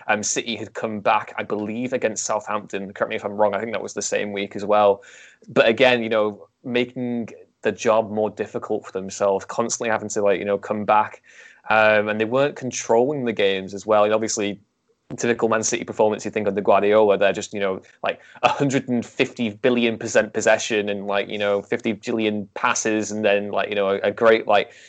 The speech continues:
dinked ball in the box or whatever, and then, you know, a goal. But, you know, it was never, it, it never felt as though they were able to maintain control a lot of the time this season. Um, and, you know, the Wolves results as well, that really did stand out to me. You know, Traore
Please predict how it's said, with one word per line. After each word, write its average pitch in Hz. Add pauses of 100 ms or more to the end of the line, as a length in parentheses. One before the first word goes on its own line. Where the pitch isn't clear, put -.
(260)
dinked 117
ball 120
in 113
the 104
box -
or 110
whatever, 104
and 104
then, 101
you 101
know, 98
a 95
goal. 113
But, 98 (340)
you -
know, 107
it 98
was 107
never, 107 (260)
it, -
it 107
never 123
felt 117
as -
though 113
they 113
were 101
able 101
to -
maintain 101
control 101
a 101
lot 98
of -
the -
time 101
this 101
season. 98
Um, 98 (240)
and, 98 (100)
you 110
know, 98 (800)
the 131
Wolves 120
results 104
as 101
well, 95
that 98
really 98
did 92
stand 98
out 95
to -
me. 95
You 95
know, 90
Traore 95